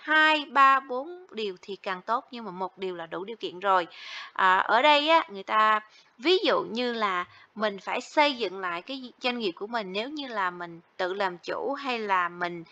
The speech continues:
à, có cái business của mình thì mình phải có cái nỗ lực để mình có thêm bạn hàng mới, mình có thêm, à, những cái người khách hàng mới. Rồi mình mở rộng cái business của mình, mình quảng cáo chỗ này, chỗ nọ, chỗ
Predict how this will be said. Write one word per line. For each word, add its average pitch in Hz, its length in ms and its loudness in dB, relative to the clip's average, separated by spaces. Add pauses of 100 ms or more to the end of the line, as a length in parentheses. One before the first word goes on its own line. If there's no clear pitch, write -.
(220)
à, 175 140 -4
có 233 300 8
cái 294 160 -4
business 214 420 -6
của 196 80 -6
mình 208 260 0 (280)
thì 214 180 -2
mình 196 280 -2
phải 185 240 -6
có 254 200 2
cái 320 160 -6
nỗ 202 220 -4
lực 240 260 2
để 180 160 -10
mình 202 240 -8
có 220 220 4
thêm 247 280 -10
bạn 170 160 -4
hàng 185 280 -8
mới, 220 300 0
mình 208 220 -8
có 202 220 0
thêm, 220 340 -8 (180)
à, 185 240 0
những 180 180 -8
cái 262 160 -10
người 208 160 -4
khách 247 220 -8
hàng 190 260 -6
mới. 214 280 6 (600)
Rồi 214 360 8
mình 208 240 -4
mở 208 300 4
rộng 196 340 4
cái 262 120 -8
business 208 440 -8
của 208 100 -8
mình, 202 320 -4 (300)
mình 180 240 -8
quảng 180 280 0
cáo 277 440 2
chỗ 196 160 -4
này, 208 360 -2
chỗ 196 120 -8
nọ, 180 360 -4
chỗ 208 120 -2